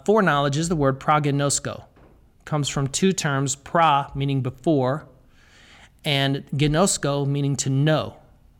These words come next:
or to know by means of experience. And so we were known, foreknown by God from eternity past. Now, if you were to say that to a Jewish Christian in the first century, they would say, "Sure, of course, duh,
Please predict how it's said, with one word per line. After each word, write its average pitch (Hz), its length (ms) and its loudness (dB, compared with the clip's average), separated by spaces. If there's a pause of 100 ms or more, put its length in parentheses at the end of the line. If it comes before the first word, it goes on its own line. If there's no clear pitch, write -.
or 123 100 -4
to 147 140 -2
know 147 220 4
by 135 160 2
means 139 340 0
of 131 80 -2
experience. 131 840 -4 (720)
And 143 120 2
so 147 160 2
we 156 200 6
were 214 140 6
known, 170 480 4
foreknown 156 840 2 (260)
by 160 260 4
God 139 500 2 (240)
from 147 200 2
eternity 156 560 -2
past. - 580 -8 (500)
Now, 143 200 2
if 143 180 0
you 165 140 4
were 226 100 4
to 214 80 4
say 214 220 2
that 180 220 2
to 170 120 -2
a 147 60 2
Jewish 202 480 0
Christian 131 580 -4
in 139 180 -4
the 135 60 0
first 135 300 -2
century, 135 280 -4
they 143 120 0
would 143 120 0
say, 139 360 0
"Sure, 170 340 -2 (500)
of 131 140 -2
course, 156 440 0 (260)
duh, 147 320 2